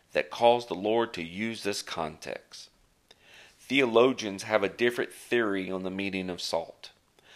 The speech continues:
Some think the whiteness represents the purity of the justified believers. Others say the flavoring of salt implies that Christians should add a divine flavor to this world. Other believers believe that Christians should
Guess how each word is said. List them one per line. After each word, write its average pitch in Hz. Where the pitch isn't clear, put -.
Some 120
think 117
the 78
whiteness 87
represents 98
the -
purity 117
of 82
the 80
justified 90
believers. 80
Others 113
say 110
the 87
flavoring 107
of 87
salt -
implies 98
that -
Christians 95
should -
add 98
a 82
divine 104
flavor 104
to -
this 92
world. 98
Other 127
believers 113
believe 110
that -
Christians 117
should -